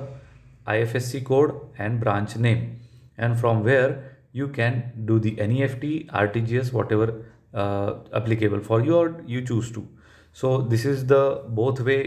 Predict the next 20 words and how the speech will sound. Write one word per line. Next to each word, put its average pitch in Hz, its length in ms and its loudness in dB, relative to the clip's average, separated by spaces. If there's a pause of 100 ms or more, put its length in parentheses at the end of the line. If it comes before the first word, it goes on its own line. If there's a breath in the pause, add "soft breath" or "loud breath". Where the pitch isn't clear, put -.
(320)
easy 117 280 0
also 117 380 2 (220)
on, 110 180 0 (500 loud breath)
uh, 104 240 -2 (140)
beneficiary 117 640 4
add 107 140 -2
करके 110 240 -4
भी 107 100 -2
आप 104 240 -2
ये, 107 120 -2 (480 loud breath)
uh, 101 300 0
पेमेंट, 110 380 0 (100)
uh, 113 100 -2
दे 107 180 2
सकते 101 300 -4
हो 90 60 -6
हमको। 90 320 -10 (680 loud breath)
उसके 120 200 2
बाद 143 480 2
ये 127 180 0